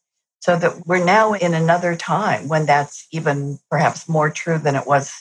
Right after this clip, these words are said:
a hundred years ago. And that the, the desire for meaning remains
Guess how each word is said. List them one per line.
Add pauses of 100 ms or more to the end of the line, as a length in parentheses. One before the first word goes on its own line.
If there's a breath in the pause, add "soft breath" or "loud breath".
(240)
a
hundred
years
ago. (440)
And
that
the, (100)
the
desire
for
meaning
remains